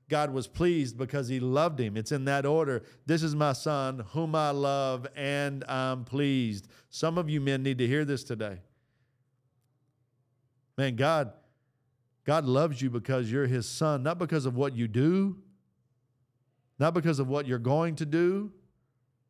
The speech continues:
My, my, my ten-year-old son recently asked me for a new pair of shoes. Um, he's playing football. He's falling in love with football. And he said, "Dad, if you get me these shoes, these shoes will make me faster. I know it."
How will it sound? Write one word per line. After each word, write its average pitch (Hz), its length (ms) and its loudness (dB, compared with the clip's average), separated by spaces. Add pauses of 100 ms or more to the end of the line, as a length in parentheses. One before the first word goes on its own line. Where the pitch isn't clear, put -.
(1040)
My, 135 340 0
my, 135 200 0
my 135 160 2
ten-year-old 139 540 0
son 139 280 0
recently 127 560 -2
asked 120 260 -2
me 127 100 -4
for 120 180 -2
a 110 40 -2
new 120 200 0
pair 123 240 0
of 95 120 -4
shoes. 127 540 0 (480)
Um, 110 200 -2
he's 117 140 -2
playing 120 280 -2
football. 127 460 0
He's 117 160 -2
falling 127 360 0
in 113 100 -2
love 120 220 2
with 110 140 -2
football. 131 640 0 (300)
And 143 100 0
he 135 80 2
said, 120 260 -2
"Dad, 147 280 2
if 117 120 -2
you 165 100 2
get 160 220 2
me 156 100 0
these 151 220 0
shoes, 147 420 0
these 147 200 0
shoes 165 340 0
will 143 80 -2
make 147 260 -2
me 151 140 -6
faster. 151 600 -4
I 120 100 -4
know 147 340 2
it." - 180 -6